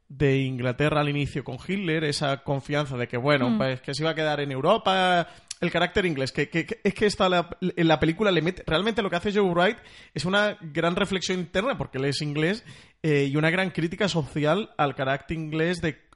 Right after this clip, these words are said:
Speaker 1: y cómo ellos enfocaron esa
Speaker 2: No,
Speaker 1: Segunda
Speaker 2: no
Speaker 1: Guerra
Speaker 2: sé si
Speaker 1: Mundial.
Speaker 2: lo, no, no sé si lo critica o no, bueno, sí puede que lo critique porque al final va con Churchill, que desde el principio no estuvo de acuerdo en eso.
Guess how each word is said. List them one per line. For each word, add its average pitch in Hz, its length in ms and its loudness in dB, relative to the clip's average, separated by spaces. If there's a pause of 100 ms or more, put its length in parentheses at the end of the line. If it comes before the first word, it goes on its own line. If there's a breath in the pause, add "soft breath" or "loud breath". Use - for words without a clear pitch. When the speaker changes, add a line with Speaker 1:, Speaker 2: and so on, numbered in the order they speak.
Speaker 1:
y 180 80 -6
cómo 180 360 -2
ellos 202 140 0
enfocaron 170 380 -2
esa 302 120 0
Speaker 2:
No, - 40 -4
Speaker 1:
Segunda - 220 2
Speaker 2:
no 359 60 4
Speaker 1:
Guerra 415 120 0
Speaker 2:
sé 427 120 2
si 392 60 4
Speaker 1:
Mundial. 349 240 8
Speaker 2:
lo, - 40 -10 (160)
no, 294 60 -6
no 339 120 0
sé 349 140 -2
si 392 100 -2
lo 381 140 2
critica 339 460 0
o - 20 -4
no, 320 260 -4
bueno, 254 460 -4
sí 302 160 2
puede 381 240 4
que 311 80 2
lo 254 100 4
critique 233 320 -2
porque 302 220 2
al 220 80 4
final 226 320 2
va 247 120 8
con 220 200 2
Churchill, 285 480 0
que 226 400 -2 (300)
desde 226 260 4
el 214 80 2
principio 226 720 -2
no 262 160 -2
estuvo 220 300 2
de 202 80 0
acuerdo 185 680 0 (160)
en 190 240 -8
eso. 185 340 -8